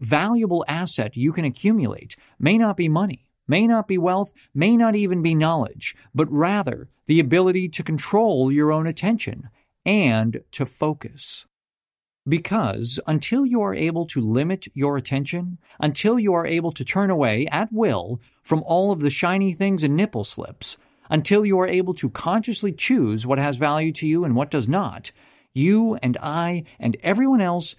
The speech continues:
will continue to be served up garbage indefinitely. And it will not get better,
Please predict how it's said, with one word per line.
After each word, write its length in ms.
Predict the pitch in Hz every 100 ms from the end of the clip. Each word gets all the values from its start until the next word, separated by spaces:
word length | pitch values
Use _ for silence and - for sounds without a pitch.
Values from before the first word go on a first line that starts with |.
| -
will 180 | - 139
continue 540 | 139 123 - 196 202 196
to 100 | 131
be 100 | 123
served 380 | - 185 202
up 180 | 185 185
garbage 600 | - 147 147 151 143 131 _ _ -
indefinitely. 920 | 139 120 139 131 120 82 50 50 - _ _ _ _ _ _ _ -
And 120 | 127
it 80 | 165
will 140 | 160
not 380 | 143 147 220 254
get 220 | 240 208
better, 380 | 160 220 104 -